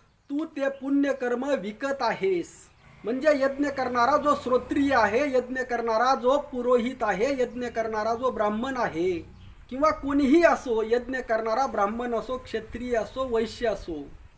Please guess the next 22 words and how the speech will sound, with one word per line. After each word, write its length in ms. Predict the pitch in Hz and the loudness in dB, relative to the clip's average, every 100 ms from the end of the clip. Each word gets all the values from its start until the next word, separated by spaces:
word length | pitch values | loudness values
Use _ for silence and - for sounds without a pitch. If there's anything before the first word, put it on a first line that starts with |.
| - - | -20 -2
हे 200 | 285 311 | 2 4
यज्ञ 320 | 269 226 277 | 2 -2 0
करण्याच्या 680 | 294 269 240 254 254 247 285 | 0 0 -2 -2 -4 -4 -6
बदल्यामध्ये 840 | 233 233 226 247 233 214 190 170 170 - - _ - | -2 -4 -2 0 0 0 0 0 -2 -8 -20 _ -6
तो 160 | 262 262 | -2 2
जर 220 | 294 285 | 2 2
दानदक्षिणा 800 | 208 240 294 262 254 - 269 262 | 2 0 0 -2 -4 -6 -4 -2
घेत 260 | 202 214 | 0 -2
असेल, 420 | 202 196 175 175 175 - _ _ - | -4 -6 -6 -6 -10 -18 _ _ -4
पैसा 400 | 254 247 285 277 | -4 -2 -2 0
घेत 300 | 214 247 226 | 0 0 0
असेल 480 | 214 196 196 185 - - - - | -2 -2 -2 -2 -8 -20 -16 -6
आणि 260 | 226 269 | -4 -2
अशा 280 | 233 - 285 | -2 0 -2
पद्धतीने 760 | 285 262 220 233 233 233 285 330 - - - | 0 -2 0 -2 -2 4 6 6 4 -16 -10
तो 160 | 233 247 | 0 2
जर 200 | 240 262 | 2 0
या 220 | 247 247 | 0 -2
पुण्याची 680 | 233 240 240 240 247 240 233 | -2 -4 -2 0 0 -2 -6
विक्री 360 | 190 202 240 277 | -8 -8 -4 -2
करत 340 | 233 220 214 | 0 -2 -2
असेल, 400 | 196 233 285 | -4 4 6